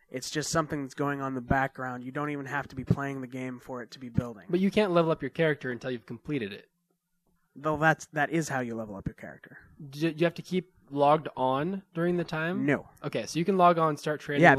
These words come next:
Speaker 1: because
Speaker 2: off.
Speaker 1: some of the training skills, like, like level five on every single book takes, like, on the, on the, on the s-, rank one basically books is what they're called. They have the f-, fewest number of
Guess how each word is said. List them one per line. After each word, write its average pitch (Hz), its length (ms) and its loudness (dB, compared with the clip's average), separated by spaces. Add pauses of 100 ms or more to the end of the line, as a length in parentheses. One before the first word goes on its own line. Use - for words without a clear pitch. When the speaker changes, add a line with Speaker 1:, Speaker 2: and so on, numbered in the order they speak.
Speaker 1:
because 180 140 8
Speaker 2:
off. 127 60 6
Speaker 1:
some 220 140 8
of 226 60 8
the 202 80 10
training 175 380 4
skills, 202 360 0
like, 160 280 2 (320)
like 139 200 -4
level 165 260 2
five 165 540 4 (100)
on 143 140 -2
every 147 180 0
single 143 220 -4
book 139 360 0
takes, - 600 -8 (480)
like, 131 180 -2 (480)
on 135 200 -4
the, 123 260 -4
on 127 160 -6
the, 123 240 -6 (1300)
on 120 180 -14
the 110 260 -10 (140)
s-, - 240 -12 (460)
rank 156 340 -2
one 147 460 0
basically 147 420 -6
books 139 400 -4
is 135 80 -16
what 139 140 -6
they're 139 100 -6
called. 139 320 -6
They 131 100 -8
have 131 200 -8
the 120 80 -12
f-, - 180 -18
fewest 139 380 -8
number 131 260 -6
of 117 100 -10